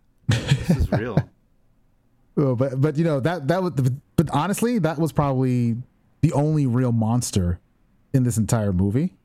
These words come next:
Speaker 2: That was her only experience that she had with the box, is that she was being chased by a monster that had nothing to do with pleasure or pain. That monster was just literally out to kill or eat or something. So that, that, that's why I was like, "How did she,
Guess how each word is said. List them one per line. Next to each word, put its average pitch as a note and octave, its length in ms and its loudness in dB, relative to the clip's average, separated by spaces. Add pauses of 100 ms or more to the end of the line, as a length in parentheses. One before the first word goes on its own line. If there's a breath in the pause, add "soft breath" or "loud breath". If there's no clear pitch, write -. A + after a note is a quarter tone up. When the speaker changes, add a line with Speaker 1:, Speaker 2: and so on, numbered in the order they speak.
(500)
Speaker 2:
That E3+ 120 0
was G3 100 0
her G3 60 2
only F#3 200 0
experience F3+ 480 0
that B2 100 0
she - 80 0
had D3+ 200 2
with C#3+ 100 -2
the C#3 60 2
box, - 380 -2
is G2 100 2
that G#2+ 120 0
she - 100 0
was A2 100 2
being A#2+ 200 2
chased B2+ 340 -2
by A#2+ 140 2
a A#2 60 0
monster C3 300 0
that A#2 100 2
had A#2+ 160 0
nothing B2+ 680 0
to A#2 100 0
do C3+ 260 2
with A#2 160 -2
pleasure C3 420 2
or G#2 60 -2
pain. G#2 400 0 (500)
That C#3 120 2
monster D#3+ 320 0
was C3 80 0
just B2 100 0
literally C#3+ 320 0
out C#3 140 -2
to G#2+ 80 -2
kill A2 420 -2
or A2 140 0
eat F2+ 340 0
or G#2+ 160 0
something. G2+ 460 0 (1300)
So C3 220 0
that, C#3+ 220 0
that, D#3 260 -4
that's D#3 220 0
why C3+ 160 2
I B2+ 40 2
was A#2+ 120 -2
like, - 100 -2
"How - 140 0
did F#3+ 100 -2
she, F3 340 0